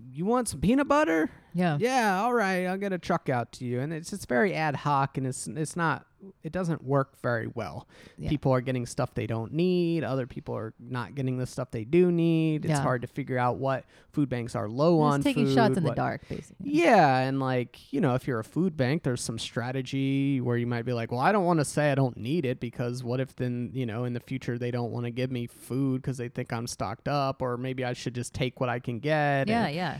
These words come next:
Speaker 1: like, there's all sorts of problems. And so what they do to fix this problem
Speaker 2: Mm-hmm.
Speaker 1: is they say, "Okay, we're gonna give each food bank a set of points,"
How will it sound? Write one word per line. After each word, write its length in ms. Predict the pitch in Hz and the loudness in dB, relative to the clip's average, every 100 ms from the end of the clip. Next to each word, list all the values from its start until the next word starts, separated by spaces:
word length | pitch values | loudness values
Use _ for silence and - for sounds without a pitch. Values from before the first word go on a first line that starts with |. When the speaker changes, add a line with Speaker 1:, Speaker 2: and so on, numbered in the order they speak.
| - - | -10 -6
Speaker 1:
like, 120 | 196 | -4
there's 160 | 196 | 0
all 160 | 214 220 | 4 2
sorts 180 | 180 - | 2 -6
of 60 | - | -2
problems. 500 | 113 85 71 - - - _ _ _ _ _ - - | -2 -2 -6 -14 -18 -20 _ _ _ _ _ -16 -12
And 100 | 160 | -2
so 120 | 240 | 2
what 220 | 233 254 | 2 2
they 140 | 240 196 | 0 4
do 400 | 170 113 151 180 | 6 6 2 -2
to 100 | 151 | -4
fix 280 | - 185 - | -2 -4 -4
this 160 | 135 | -6
problem 460 | - 92 80 113 170 - - | -4 -10 -10 -10 -12 -12 -4
Speaker 2:
Mm-hmm. 320 | 170 160 165 | -2 -2 -4
Speaker 1:
is 120 | 143 | -2
they 100 | 160 | -2
say, 220 | 151 165 165 | 0 2 6
"Okay, 340 | 190 143 117 117 - - | 6 4 -2 -4 -12 -16
we're 180 | 151 160 | -4 -2
gonna 180 | 180 175 | 0 0
give 180 | 156 147 | 0 0
each 320 | 131 147 - - _ _ | -4 -6 -8 -16 _ _
food 240 | 151 127 | -2 -2
bank 340 | - - - - _ _ _ _ _ _ _ _ _ _ - | -2 -12 -12 -14 _ _ _ _ _ _ _ _ _ _ -2
a 440 | 135 131 131 131 - - - - _ - | 0 2 0 -2 -6 -16 -20 -20 _ -18
set 300 | - 151 143 | -2 2 2
of 260 | 131 - | 0 -4
points," 720 | - 127 110 131 - - - | -6 -4 -6 -10 -12 -12 -12